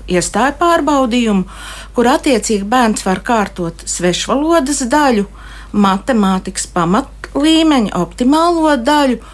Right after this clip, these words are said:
un matemātika ar padziļinājumu augstāku sasniegumu līmeni, lai iestātos valsts ģimnāzijās. Tātad vienā dienā, tātad atkarībā no bērnu un bērnu vecāku izvēles,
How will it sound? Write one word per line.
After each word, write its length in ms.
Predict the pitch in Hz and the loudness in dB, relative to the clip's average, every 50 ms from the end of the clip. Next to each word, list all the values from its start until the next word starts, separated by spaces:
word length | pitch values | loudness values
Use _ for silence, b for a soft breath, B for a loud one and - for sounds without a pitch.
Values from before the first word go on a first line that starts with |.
| B B B B - | B B B B -2
un 140 | - 220 220 | 0 2 2
matemātika 720 | 226 302 349 - 381 370 330 302 294 294 285 269 - 277 240 | 2 2 0 0 0 2 2 2 2 0 -2 -4 -2 -2 -2
ar 80 | 233 - - | -2 -2 -2
padziļinājumu 1120 | 196 196 180 - - 262 294 330 359 359 370 370 359 349 339 311 294 285 254 233 202 - - - - - - - - | -2 -2 -2 -2 0 0 2 2 2 2 2 2 2 2 2 2 2 2 2 0 0 -4 -10 -18 -20 -20 -20 -10 -6
augstāku 560 | 196 185 185 180 - - 294 330 359 359 - | -4 -4 -4 -4 -4 -2 0 0 0 -2 -2
sasniegumu 720 | - - 330 330 - - 330 294 269 254 247 254 247 254 269 | -2 0 0 0 0 0 0 0 2 2 2 2 2 2 2
līmeni, 460 | 277 285 285 302 285 254 220 208 196 | 2 2 4 4 2 2 2 0 -2
lai 80 | 196 196 | 0 0
iestātos 640 | 214 269 285 - - 311 262 233 - 214 190 190 - | 0 0 -2 0 0 0 0 0 -2 -4 -6 -4 -2
valsts 380 | 220 226 233 240 226 208 208 220 | -2 0 0 -2 -2 -4 -4 0
ģimnāzijās. 800 | 233 226 214 190 175 175 185 196 - 214 196 202 208 208 - - B B B B B B B B - | 0 2 2 2 0 -2 -4 -6 -8 -8 -8 -8 -8 -10 -10 -12 B B B B B B B B 0
Tātad 380 | 277 269 247 247 214 190 180 190 | 0 0 0 0 -2 -4 -2 0
vienā 380 | 240 262 262 247 226 190 175 170 | 2 4 4 4 4 2 0 0
dienā, 540 | 170 190 220 208 226 294 381 403 359 294 247 - - | -2 -2 0 0 2 2 2 2 2 2 0 -2 -4
tātad 300 | 220 220 202 202 196 190 | -4 -4 -2 -4 -2 0
atkarībā 680 | 220 254 269 - 254 214 208 196 196 185 190 190 180 175 | 0 0 0 -2 -4 -4 -2 -2 -2 -2 -2 0 0 0
no 160 | 185 190 175 175 | 0 0 -2 -2
bērnu 480 | 175 196 233 240 214 202 196 190 185 180 | 0 0 2 2 2 2 0 0 0 0
un 100 | 180 185 | -2 0
bērnu 280 | 202 220 202 196 190 190 | 0 0 0 2 0 0
vecāku 560 | 196 202 208 - - 196 170 165 - - 180 | 0 0 -2 -2 -2 -4 -4 -4 -4 -4 -4
izvēles, 640 | 180 180 - 208 277 330 359 370 370 339 302 - - | -2 -2 -2 0 2 4 4 4 4 2 0 -2 -6